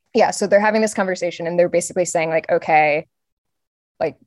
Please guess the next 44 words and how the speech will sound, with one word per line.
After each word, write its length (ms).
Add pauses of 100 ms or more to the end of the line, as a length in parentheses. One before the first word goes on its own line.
music 480
kinda 260
needs 260
to 80
be 120
on 160
pause." 420
And 80
I 60
was 140
like, 160
"Well, 160
what 260
am 100
I 60
supposed 480
to 100
write 240
about?" 340
I 160
was 160
like, 160
"Literally, 400
this 220
is 180
all 260
that 140
I 80
do. 240
Like, 160
that's 240
my 120
beat. 400
That's 220
my 140
niche. 500
Like, 460
what 240
is 160
my 140
<laughs> 200
purpose 240
here 260
if 60